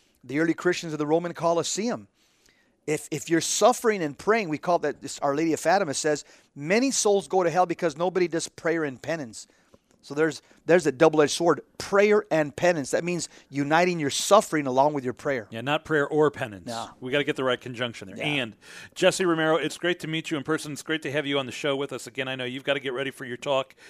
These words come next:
Speaker 2: you're giving here at the Marian Conference, but all the best to you and to your wife, and thanks for being part of Roadmap to Heaven today.
Speaker 1: You got it. Thanks, buddy.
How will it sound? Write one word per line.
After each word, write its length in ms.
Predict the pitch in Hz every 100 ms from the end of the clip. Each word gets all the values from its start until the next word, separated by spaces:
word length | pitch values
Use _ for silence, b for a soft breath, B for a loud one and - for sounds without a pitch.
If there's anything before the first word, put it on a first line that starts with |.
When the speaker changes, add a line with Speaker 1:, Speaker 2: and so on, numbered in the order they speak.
| B B
Speaker 2:
you're 120 | 131
giving 260 | 123 135 127
here 180 | 113 131
at 120 | 123
the 60 | 120
Marian 340 | 120 123 120
Conference, 520 | 113 117 117 120 113
but 280 | - 117 113 -
all 160 | 147
the 80 | 151
best 340 | 127 139 - -
to 60 | 120
you 220 | 131 139
and 100 | 127
to 80 | 117
your 120 | 107
wife, 360 | 113 127 139 - B B B
and 160 | - 113
thanks 220 | 135 139
for 80 | 131
being 220 | 127 127
part 240 | 117 135 117
of 60 |
Roadmap 320 | 117 127 123 120
to 80 |
Heaven 220 | 113 139 120
today. 240 | 92 87 - -
Speaker 1:
You 120 | 151
got 200 | 170 165
it. 100 | 156
Thanks, 220 | 175 160
buddy. 220 | 156 147